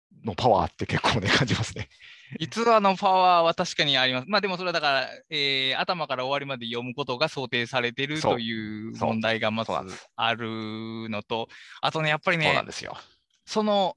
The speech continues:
Speaker 2: 実話で書くのって、なんすかね、勇-、勇気がいるというか、つまり自分はもうその実話の後を知っちゃってるわけじゃないですか。で、
Speaker 1: はいはいはいはい。
Speaker 2: 実話の前の方っていうのは、ある種嘘を書いてると思って書いてるわけじゃないですか、それは。<laughs> まあ、嘘っていうか、
Speaker 1: そうですね。
Speaker 2: 十分に書ききれてないのを分かって書いてるわけで、
Speaker 1: うん。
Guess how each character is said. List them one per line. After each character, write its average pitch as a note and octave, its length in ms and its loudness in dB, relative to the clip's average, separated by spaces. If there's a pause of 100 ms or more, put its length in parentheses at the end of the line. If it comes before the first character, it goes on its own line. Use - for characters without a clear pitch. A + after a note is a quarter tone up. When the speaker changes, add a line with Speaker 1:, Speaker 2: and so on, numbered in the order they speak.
Speaker 2:
実 D#3+ 360 -10
話 A3+ 260 4
で D#3+ 180 2
書 D#3+ 120 -6
く G3+ 160 -6
の D#3+ 100 0
っ A#2 60 -4
て、 A2+ 560 0 (280)
な C3+ 200 -12
ん E3 60 -12
す - 40 -16
か B2 120 -4
ね、 G#2 440 -10
勇-、 F3 360 -6 (100)
勇 D#3+ 320 -12
気 - 120 -20
が - 120 -14
い A#2 40 -12
る - 80 -16
と A#2+ 100 -14
い - 20 -12
う A#2 40 -16
か、 - 300 -12
つ F#3 60 -6
ま F3+ 80 2
り C#3+ 80 2
自 D#3+ 160 2
分 B3 120 0
は B3 280 6
も A3 220 6
う F3+ 40 -8
そ G#3+ 80 2
の F#3 140 0
実 E3+ 240 -4
話 F#3 60 6
の A#2 120 0
後 - 160 2
を D3+ 60 0
知 - 120 -8
っ - 60 -16
ち - 60 -2
ゃ F#3+ 40 2
っ - 40 -2
て F#3+ 100 -4
る G#3 60 2
わ A3 60 0
け E3 80 -4
じ B2+ 40 -4
ゃ G#2+ 40 -4
な G2+ 40 -6
い - 20 -8
で F#2+ 40 -10
す - 40 -20
か。 - 120 -16 (420)
で、 F#3 120 4
Speaker 1:
は F#3+ 60 6
い E3+ 40 0
は - 60 -10
い - 20 -10
は D2 80 0
い - 20 -12
は - 120 -6
い。 - 40 -2
Speaker 2:
実 G3+ 180 0
話 A#3 80 6
の D3+ 80 -4
前 G#3 220 4
の A3 100 -2
方 G#3+ 180 0
っ C3 60 -8
て - 60 -18
い C#3 40 -8
う - 20 -6
の A#2 60 -2
は、 A#2 100 -6
あ G#3+ 100 4
る G3+ 80 0
種 E3 140 -16
嘘 B3 220 0
を A#3 60 -2
書 C#3+ 100 -4
い B2+ 100 -6
て C#3+ 100 -8
る C#3+ 80 -10
と C#3 120 -4
思 D#3 160 2
っ D3+ 40 -2
て - 140 -10
書 C#3 80 -2
い B2+ 80 -4
て B2+ 80 -2
る C3+ 60 2
わ C#3 60 4
け C3+ 80 0
じ G#2+ 60 -10
ゃ F#2+ 40 -8
な F2+ 40 -12
い - 20 -14
で F#2 40 -16
す - 40 -20
か、 G#2+ 120 -6
そ B2+ 80 -2
れ B2 80 0
は。 G#2+ 220 -4 (160)
<laughs> - 680 -6
ま F3 100 4
あ、 B2+ 140 0
嘘 E3+ 140 0
っ G#3+ 40 4
て G#3 100 0
い - 20 0
う C#3 40 -2
か、 B2 80 0
Speaker 1:
そ A2+ 60 -4
う - 20 2
で - 0 -
す - 20 2
ね。 E3 60 6
Speaker 2:
十 G3+ 100 4
分 G#3+ 180 2
に - 100 0
書 D3+ 80 -2
き - 140 -14
き F#3 120 -8
れ F3+ 80 -6
て A3 100 0
な G#3 120 2
い F#3+ 40 0
の F#3+ 100 2
を F3+ 40 2
分 G#3+ 80 2
か A3 80 2
っ - 20 0
て - 140 0
書 C#3 120 0
い A#2+ 80 -6
て C3 60 -8
る B2+ 60 -2
わ C3 60 -2
け A#2 120 -6
で、 B2 140 -2
Speaker 1:
う - 0 -
ん。 - 40 -10